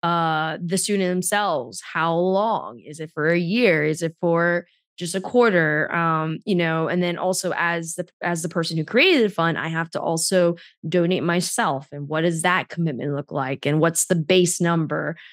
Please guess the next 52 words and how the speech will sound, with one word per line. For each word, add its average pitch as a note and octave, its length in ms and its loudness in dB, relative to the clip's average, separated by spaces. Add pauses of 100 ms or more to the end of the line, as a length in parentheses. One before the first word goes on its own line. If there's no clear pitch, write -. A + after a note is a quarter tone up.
(200)
Um, D#3 580 4 (420)
and G3+ 120 6
so A#3 140 4
it A#3+ 40 6
was A3+ 100 4
a A3+ 60 6
lot A3+ 280 6
of D4 120 4
me G#3 360 4
working F#3 320 0
with F3 160 0
our, E3 320 -2 (400)
the, E3 480 4
the D#3+ 140 2
department E3 580 0
that C#3+ 240 -2
facilitates E3 640 -2
scholarships D#3+ 680 -2
and D#3 180 -2
really F#3+ 220 4
discussing, E3 720 -2
like, D3+ 240 -4 (520)
you F#3+ 100 6
know, F3 160 6
what G3+ 240 4
can G#3+ 240 2
I G3 140 4
do? F3+ 720 4 (100)
Um, E3+ 560 -4 (180)
what F3 360 2
will F#3+ 160 6
I F#3 160 4
be F3+ 160 2
able F3+ 180 0
to E3+ 80 -2
do? D#3+ 380 -4
And A#3+ 120 2
just, C4 200 -4 (220)
I A3 80 2
really D4+ 260 4
sat A3+ 160 2
down A3+ 160 2
and G3 100 0
talked F#3+ 220 -2
to - 40 -10
them E3+ 60 -2
and E3 80 -4
said, D3+ 160 -10
"Hey, F3 260 0
I E3 120 -2
wanna F#3 260 0
create F#3 300 0